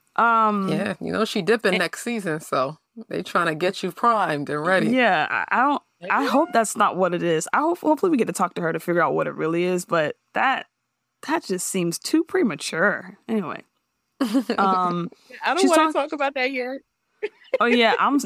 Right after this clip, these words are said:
Speaker 1: I'm not looking forward to it 'cause I already know. The show, the show lost ratings when she left, so
Speaker 2: Yes.
Speaker 1: it, it
Speaker 3: Mm.
Speaker 1: might trickle down to us. Uh, hopefully not. We'll figure it out.
Speaker 3: I don't
Speaker 1: Um,
Speaker 3: think so.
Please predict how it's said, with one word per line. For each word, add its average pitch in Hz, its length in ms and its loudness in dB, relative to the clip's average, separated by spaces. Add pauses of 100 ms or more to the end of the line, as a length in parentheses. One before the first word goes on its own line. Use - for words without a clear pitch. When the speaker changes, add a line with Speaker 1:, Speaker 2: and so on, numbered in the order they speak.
Speaker 1:
I'm 214 180 2
not 208 160 6
looking 185 220 0
forward 185 360 2
to 226 180 4
it - 160 0
'cause 180 160 2
I 185 80 6
already 180 240 2
know. 185 480 2 (440)
The 202 140 2
show, 254 380 2
the 208 100 2
show 247 280 2
lost 214 340 2
ratings 175 440 2
when 147 140 -4
she 147 160 -6
left, 117 320 -4
so 117 380 -4 (100)
Speaker 2:
Yes. 165 400 -2 (340)
Speaker 1:
it, 196 100 -16
it 170 680 -4
Speaker 3:
Mm. 175 40 -4
Speaker 1:
might 175 200 0
trickle 165 300 0
down 147 220 0
to 131 60 -4
us. - 500 -8
Uh, 170 120 -6
hopefully 165 420 -4
not. 131 360 -6
We'll 185 140 2
figure 131 260 -4
it 82 60 -6
out. - 140 -8 (640)
Speaker 3:
I 196 160 4
don't 196 200 4
Speaker 1:
Um, 208 60 0
Speaker 3:
think 170 240 -2
so. 180 580 -2